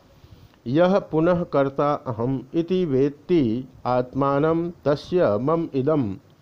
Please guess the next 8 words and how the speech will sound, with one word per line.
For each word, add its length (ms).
कर्तव्यम 800
इति 420
अवश्यम 520
भाविनी 600
बुद्धि 680
स्यात् 520
तदपेक्षया 1200
सह 320